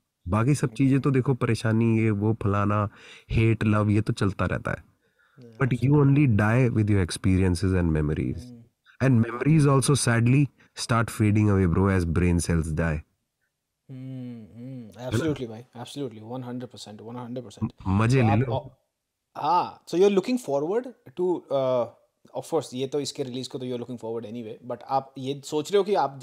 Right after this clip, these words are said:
Speaker 2: आगे जाके और भी करोगे, if opportunity presents itself, कि हाँ भाई, full fledgedly एक्टिंग में भी मैं कर सकता हूँ, and why not, if you can।
Speaker 1: भाई देख, अब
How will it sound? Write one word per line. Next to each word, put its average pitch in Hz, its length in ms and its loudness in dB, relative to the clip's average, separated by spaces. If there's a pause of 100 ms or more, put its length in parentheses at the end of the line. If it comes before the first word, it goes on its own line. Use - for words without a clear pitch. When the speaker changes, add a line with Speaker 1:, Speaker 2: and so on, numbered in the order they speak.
Speaker 2:
आगे 127 220 -4
जाके 143 200 -2
और 131 240 -2
भी 135 160 -12
करोगे, 127 460 -10
if - 80 -16
opportunity 123 520 -12
presents 123 340 -12
itself, 123 240 -10 (440)
कि 143 80 -10
हाँ 120 180 -10
भाई, 117 260 -8 (160)
full 151 180 -4
fledgedly 139 380 -2
एक्टिंग 131 260 -6
में 127 120 -6
भी 131 60 -8
मैं 131 140 -6
कर 113 120 -12
सकता - 300 -16
हूँ, - 80 -20 (560)
and 120 80 -10
why 143 140 0
not, 156 180 -6
if - 240 -20
you 123 100 -14
can। 123 100 -12
Speaker 1:
भाई 139 160 2
देख, 117 280 2
अब 104 580 -4